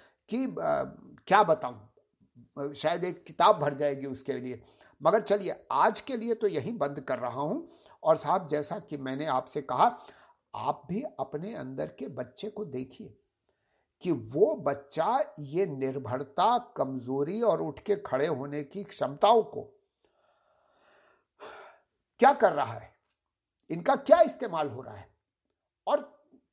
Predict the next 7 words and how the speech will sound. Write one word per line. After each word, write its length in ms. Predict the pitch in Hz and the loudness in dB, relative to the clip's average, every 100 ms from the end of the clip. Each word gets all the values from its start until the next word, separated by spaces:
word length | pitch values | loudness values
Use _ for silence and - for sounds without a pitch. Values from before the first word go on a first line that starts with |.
| _ - | _ 4
क्या 200 | 202 339 | 6 6
इससे 380 | 285 - - 330 | 4 -4 0 0
हम 260 | - 254 294 - | 0 -8 -10 -14
कुछ 160 | - | -14
पा 380 | - - 175 240 | -16 -8 -2 -2
सकते 380 | 285 277 277 339 | -2 -8 -10 -8
हैं, 320 | 311 196 107 | -6 -6 -12